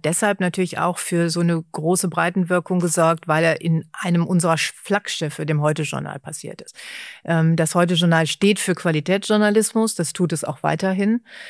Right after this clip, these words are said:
Ähm, aber da fällt natürlich ein solcher Fehler richtig auf. Es ist einer, der ist auch klar benannt worden und es hat auch Konsequenzen gegeben. Da war eine Korrespondentin am Werk, die wirklich einfach nicht unsere Regeln beachtet hat.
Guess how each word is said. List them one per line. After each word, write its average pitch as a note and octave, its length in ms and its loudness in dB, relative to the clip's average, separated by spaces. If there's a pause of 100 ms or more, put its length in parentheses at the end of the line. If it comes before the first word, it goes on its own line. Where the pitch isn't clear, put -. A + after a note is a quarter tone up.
(180)
Ähm, E3+ 400 2
aber F3+ 500 4
da E3+ 160 0
fällt F#3+ 380 2
natürlich F#3 500 2
ein E3 140 -4
solcher D#3+ 280 0
Fehler C#3+ 360 -2
richtig C3+ 340 -12
auf. - 220 -10
Es D#3 100 -4
ist - 260 -4
einer, A3 380 4
der E3+ 240 -2
ist - 220 -6
auch D#3 440 -2
klar E3 280 2
benannt D3+ 420 0
worden G3+ 520 2
und D#3+ 280 -4
es - 100 -6
hat D#3 160 -4
auch D3 140 -8
Konsequenzen E3 640 -2
gegeben. G3+ 640 2 (480)
Da D3+ 320 0
war D#3 120 4
eine D#3+ 180 0
Korrespondentin E3+ 800 2
am E3+ 160 4
Werk, E3 240 2
die D3+ 160 0
wirklich D#3+ 420 0
einfach D#3 600 -2 (260)
nicht F3+ 380 4
unsere D#3 380 2
Regeln D3+ 240 2
beachtet C#3+ 440 -6
hat. - 220 -18